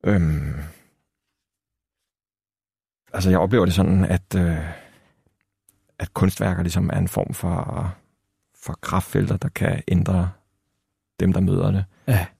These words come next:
Speaker 1: Øhm,
Speaker 2: Hvordan?
Speaker 1: Jamen, altså, på mange forskellige måder, tror jeg, men, øh, blandt andet,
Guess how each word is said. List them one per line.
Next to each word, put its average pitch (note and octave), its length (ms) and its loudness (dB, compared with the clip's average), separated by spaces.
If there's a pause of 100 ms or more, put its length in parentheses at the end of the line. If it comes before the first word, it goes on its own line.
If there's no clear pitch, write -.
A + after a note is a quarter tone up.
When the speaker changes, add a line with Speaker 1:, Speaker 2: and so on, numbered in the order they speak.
Speaker 1:
Øhm, - 680 -2 (400)
Speaker 2:
Hvordan? B2+ 340 -6 (440)
Speaker 1:
Jamen, F#2 440 4
altså, E2+ 240 -2
på - 160 -2
mange F#2+ 200 0
forskellige G2+ 320 -2
måder, G2 180 0
tror - 260 -4
jeg, G3+ 100 -2
men, F#2+ 380 0
øh, F2 340 -6 (120)
blandt F#2+ 200 2
andet, G2+ 300 2